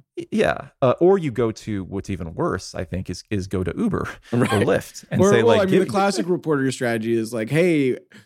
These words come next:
Speaker 2: Advocate on one side, you give me six drivers, and hey, Uber, you give me six," or whatever. I mean, I,
Speaker 1: Yeah.
Speaker 2: I mean, I, you know, I did a story about drivers sleeping in their cars. There, we literally went to a grocery store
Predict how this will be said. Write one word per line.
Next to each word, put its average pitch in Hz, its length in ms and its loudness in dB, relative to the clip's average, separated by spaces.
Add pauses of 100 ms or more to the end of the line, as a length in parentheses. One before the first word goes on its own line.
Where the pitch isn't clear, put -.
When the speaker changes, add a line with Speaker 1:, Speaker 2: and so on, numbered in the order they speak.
(140)
Speaker 2:
Advocate 151 360 2
on 202 100 2
one 240 140 0
side, 123 240 -2
you 147 120 0
give 175 160 0
me 139 160 0
six 120 280 -8
drivers, 123 420 -4
and 143 160 -2
hey, 147 480 2 (460)
Uber, 139 500 2
you 165 160 -4
give 135 180 -6
me 123 200 -4
six," 110 400 -12
or 117 80 -2
whatever. 113 220 -4
I 156 40 4
mean, 180 140 4
I, 185 240 2
Speaker 1:
Yeah. 87 240 4
Speaker 2:
I 165 40 0
mean, 170 160 4
I, 160 140 0
you 190 160 0
know, 131 220 0
I 135 120 0
did 156 140 0
a 151 140 4
story 123 340 -2
about 110 420 -2
drivers 117 340 -2
sleeping 120 180 -6
in 113 60 -4
their 110 100 -6
cars. 120 520 -2 (400)
There, 147 240 4
we 131 120 4
literally 120 340 0
went 117 180 -4
to 117 80 -6
a 110 60 -6
grocery 113 400 -4
store 107 580 -12